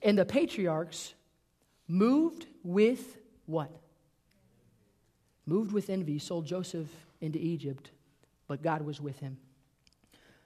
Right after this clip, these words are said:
As we look at our passage tonight and we see, uh, the acts of the brothers of Joseph, no doubt our minds cannot begin to comprehend the kind of wickedness and twistedness someone has to be involved in to betray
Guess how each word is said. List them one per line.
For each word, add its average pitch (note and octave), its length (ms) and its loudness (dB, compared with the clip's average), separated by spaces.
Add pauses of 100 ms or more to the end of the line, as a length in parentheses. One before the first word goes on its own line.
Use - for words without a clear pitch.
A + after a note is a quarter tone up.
(340)
As E3+ 120 0
we G#3+ 80 2
look C4 200 2
at G#3+ 40 10
our F#3 120 6
passage G3 480 -2
tonight F3+ 340 0
and F#3 100 -2
we E3+ 100 0
see, F3 360 -4 (300)
uh, F3 200 4
the G3 220 0
acts A#3+ 380 2
of G3+ 100 0
the G3 100 2
brothers G#3 440 4
of E3+ 100 -2
Joseph, F#3+ 460 0
no F#3+ 180 2
doubt F#3+ 200 6
our F3+ 100 4
minds G3+ 400 0
cannot G3+ 320 -2
begin F3+ 540 0
to F3 100 -4
comprehend G3 640 -2
the F3 80 -2
kind F#3+ 320 -4
of D#3 160 -6
wickedness B3 560 -2 (240)
and G3+ 180 2
twistedness F3 680 -2 (200)
someone B3 460 2
has G#3 280 0
to G3+ 100 -2
be F#3 160 0
involved F3 500 2
in D#3 140 -2
to F3 120 -8
betray F#3 680 -2